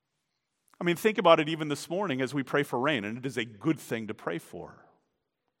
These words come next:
And so we pray for rain. The crops need rain. We need to have that out. But yet the little boy in his room who has a baseball game on that night and prays that it would not rain because he wants to have his ball game.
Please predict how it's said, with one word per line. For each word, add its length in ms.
And 100
so 120
we 100
pray 260
for 180
rain. 320
The 80
crops 380
need 160
rain. 380
We 120
need 320
to 120
have 220
that 140
out. 360
But 160
yet 160
the 80
little 260
boy 240
in 80
his 140
room 260
who 100
has 160
a 60
baseball 480
game 240
on 120
that 160
night 280
and 140
prays 340
that 120
it 100
would 240
not 300
rain 340
because 260
he 80
wants 360
to 100
have 180
his 160
ball 240
game. 320